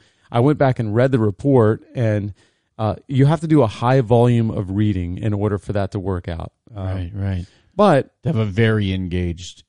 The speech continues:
Speaker 2: kind of intellectual, mental
Speaker 1: That's right.
Speaker 2: life
Speaker 1: Yeah,
Speaker 2: when you're
Speaker 1: and, and
Speaker 2: reading,
Speaker 1: an
Speaker 2: yeah.
Speaker 1: enjoyable reading. So this
Speaker 2: Right.
Speaker 1: isn't like you're reading because you have to. You're reading because you want to.
Speaker 2: Right.
Speaker 1: Um, but I found that really interesting that dementia, depression,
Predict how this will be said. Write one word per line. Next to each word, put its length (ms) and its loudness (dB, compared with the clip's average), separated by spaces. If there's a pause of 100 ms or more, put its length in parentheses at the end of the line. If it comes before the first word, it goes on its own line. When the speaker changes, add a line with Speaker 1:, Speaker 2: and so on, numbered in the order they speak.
(140)
Speaker 2:
kind 160 -4
of 80 -6
intellectual, 800 -8 (260)
mental 240 -4
Speaker 1:
That's 100 -4
right. 140 -2 (160)
Speaker 2:
life 100 -8
Speaker 1:
Yeah, 120 -2
Speaker 2:
when 80 -4
you're 60 -4
Speaker 1:
and, 80 -4
and 200 -4
Speaker 2:
reading, 60 -2
Speaker 1:
an 60 -2
Speaker 2:
yeah. 60 -2
Speaker 1:
enjoyable 800 0
reading. 380 -4
So 140 -6
this 140 -2
Speaker 2:
Right. 80 -4
Speaker 1:
isn't 220 -10
like 240 -6
you're 80 -2
reading 320 0
because 300 -6
you 80 -4
have 320 -4
to. 100 -6
You're 260 -4
reading 220 -8
because 220 2
you 80 2
want 220 -2
to. 280 -6
Speaker 2:
Right. 140 -6
Speaker 1:
Um, 300 -4 (440)
but 260 2
I 120 -2
found 240 0
that 80 0
really 200 4
interesting 340 -4
that 160 -2
dementia, 800 -2
depression, 800 -6